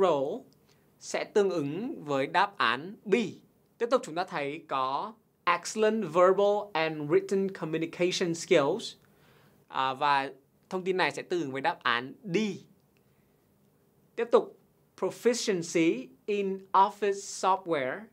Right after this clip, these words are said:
sẽ tương đương với đáp án A. Và các bạn có thể thấy đáp án C có xuất hiện, nhưng chúng ta hãy đọc kỹ hơn một chút, đó là gì? A university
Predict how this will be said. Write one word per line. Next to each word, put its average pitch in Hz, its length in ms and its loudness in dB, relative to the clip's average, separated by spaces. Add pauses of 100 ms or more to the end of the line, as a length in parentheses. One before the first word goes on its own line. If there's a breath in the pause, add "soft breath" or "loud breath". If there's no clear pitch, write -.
(640 soft breath)
sẽ - 260 -6
tương 175 280 -4
đương 170 260 -2
với 127 200 -4
đáp 160 300 -4
án 123 380 -4 (320)
A. 185 100 4 (680)
Và 151 300 2
các 165 120 -2
bạn 185 220 2
có 135 60 -4
thể 165 120 -6
thấy 131 220 -2
đáp 180 280 -2
án 131 280 -4
C - 140 -14 (380)
có 139 200 0
xuất 220 160 -8
hiện, 240 220 4 (240)
nhưng 190 300 2
chúng 143 180 -8
ta 175 100 -2
hãy 180 140 -6
đọc 185 240 -6
kỹ 214 180 -6
hơn 208 180 -2
một 156 140 -6
chút, 269 320 -4
đó 135 100 -8
là 156 140 -4
gì? 139 160 -6 (760 soft breath)
A 170 100 0
university 185 1000 0